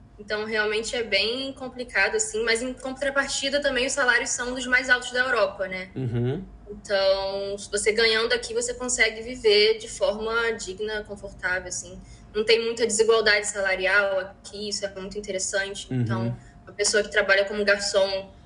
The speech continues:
Speaker 1: um ganha muito menos, sabe, que, que um chefe dele. Então, tem essa, essa parte que é muito interessante de observar, que a, a desigualdade salarial aqui é bem, bem pouca.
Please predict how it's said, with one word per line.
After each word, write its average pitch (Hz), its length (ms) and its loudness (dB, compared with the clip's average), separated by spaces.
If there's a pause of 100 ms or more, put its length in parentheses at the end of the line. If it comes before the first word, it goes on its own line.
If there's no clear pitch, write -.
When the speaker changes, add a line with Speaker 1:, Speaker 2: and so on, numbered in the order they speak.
(180)
Speaker 1:
um 240 300 2
ganha 233 300 4
muito 226 240 -4
menos, 202 360 2
sabe, 208 280 0
que, 190 720 -8
que - 160 -8
um 190 260 -6
chefe 185 440 -2
dele. 180 400 -4 (380)
Então, 196 340 -2
tem 208 380 2
essa, 185 200 0
essa 202 200 2
parte 202 280 2
que 233 60 -4
é 208 40 2
muito 208 240 0
interessante 233 560 0
de 214 80 2
observar, 208 600 0
que 202 420 -2
a, 190 140 2
a 190 40 -4
desigualdade 196 480 4
salarial 196 420 2
aqui 196 200 -2
é 202 60 2
bem, 208 340 -2
bem 226 160 -4
pouca. - 420 -2